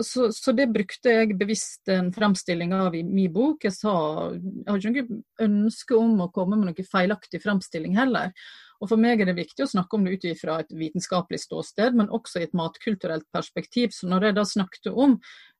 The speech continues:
eh, disse helsevirkningene som jeg og mange opplever at kraft har, så er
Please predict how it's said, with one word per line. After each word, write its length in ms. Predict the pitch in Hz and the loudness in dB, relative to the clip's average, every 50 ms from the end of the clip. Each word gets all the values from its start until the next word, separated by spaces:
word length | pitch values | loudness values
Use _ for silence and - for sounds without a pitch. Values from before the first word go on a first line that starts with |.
| _ - | _ -2
eh, 340 | 196 196 196 185 185 180 175 | 2 2 4 4 2 2 0
disse 240 | 180 185 226 214 190 | 0 2 4 4 6
helsevirkningene 1200 | 185 175 170 - - 196 190 214 190 - _ 190 175 156 160 156 160 160 160 160 160 160 165 - | 4 4 2 -2 -4 -2 0 0 -2 -2 _ -4 -2 -2 -2 -4 -4 -4 -4 -4 -4 -4 -6 -6
som 300 | 180 - 208 185 180 185 | -6 -4 -2 -2 -2 0
jeg 240 | - 202 190 180 175 170 | 0 2 2 2 2 0
og 80 | 170 165 | -2 -4
mange 240 | 160 165 180 190 185 | -4 -4 -4 -4 -4
opplever 500 | - - _ - 180 180 180 165 165 - - | -6 -8 _ -2 0 0 0 0 -2 -4 -4
at 360 | 180 180 - - _ - - - | -6 -6 -8 -12 _ -20 -8 -4
kraft 320 | 208 196 185 - - - | -4 -4 -4 -6 -8 0
har, 160 | - 247 269 220 | 2 2 2 2
så 160 | - - 254 | 0 -2 0
er 160 | - 269 262 | 2 4 4